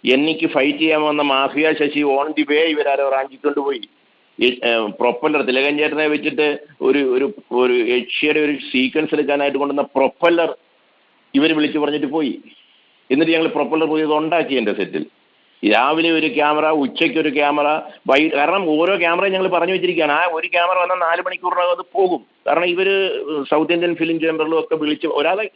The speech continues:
ഒരാളെ എങ്ങനെ ദ്രോഹിക്കാമോ? എനിക്ക് തോന്നുന്നു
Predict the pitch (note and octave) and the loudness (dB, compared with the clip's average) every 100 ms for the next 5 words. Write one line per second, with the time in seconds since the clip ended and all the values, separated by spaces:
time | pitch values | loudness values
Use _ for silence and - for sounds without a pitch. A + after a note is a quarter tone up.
0 | - B2+ D3+ F3 E3+ D#3 E3+ G3 G3 F3 | 0 2 2 0 -2 -4 -6 -4 -2 2
1 | F3 E3+ F#3 D3+ G#2 - A2 B2+ C3 C#3+ | 0 2 2 2 0 -4 0 0 0 0
2 | D3+ D#3 D#3 | 0 0 -2